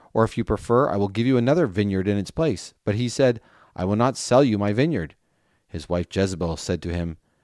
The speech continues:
"You are the king of Israel. Get up, eat some food,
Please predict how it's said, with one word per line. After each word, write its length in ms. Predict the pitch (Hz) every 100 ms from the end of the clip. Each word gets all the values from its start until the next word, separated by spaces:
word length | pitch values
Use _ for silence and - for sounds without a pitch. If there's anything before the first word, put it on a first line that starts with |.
| _ _
"You 160 | 113
are 80 | 202
the 100 | 196
king 360 | - - 131 123
of 80 |
Israel. 480 | 104 87 78 67 - _ _ -
Get 180 | 180
up, 220 | 95 - - _ _
eat 200 | - 156
some 160 | - 135
food, 340 | - 110 107